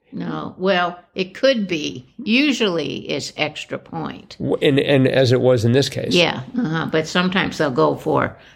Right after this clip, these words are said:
Speaker 1: two extra points, which is a conversion.
Speaker 2: Right.
Speaker 1: Mm-hmm.
Speaker 2: So I just went for conversion, which,
Speaker 1: Uh-huh. But
Speaker 2: um,
Speaker 1: it, it, but it said oft-, oh, touchdown follower, often. Yeah.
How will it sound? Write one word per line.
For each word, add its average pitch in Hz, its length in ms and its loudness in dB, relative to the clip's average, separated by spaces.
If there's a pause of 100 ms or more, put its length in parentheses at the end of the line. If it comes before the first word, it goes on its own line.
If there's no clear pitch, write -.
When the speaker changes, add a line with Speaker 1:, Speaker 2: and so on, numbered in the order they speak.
(160)
Speaker 1:
two - 280 2
extra - 360 -4
points, - 420 -4
which - 220 -4
is - 160 -4
a - 60 -8
conversion. - 680 -8 (720)
Speaker 2:
Right. 117 320 2
Speaker 1:
Mm-hmm. 131 200 -12
Speaker 2:
So 147 160 4
I 151 80 6
just 165 180 2
went 143 220 4
for 139 140 2
conversion, 117 640 2
which, 110 320 4
Speaker 1:
Uh-huh. - 160 -2 (440)
But 165 100 -2
Speaker 2:
um, 123 380 4
Speaker 1:
it, 117 60 -6
it, - 140 -8
but 165 160 -4
it 160 160 -6
said 143 580 -4 (240)
oft-, 147 480 -6
oh, 156 140 -6
touchdown - 460 -8
follower, - 360 -12
often. - 720 -4
Yeah. - 280 -2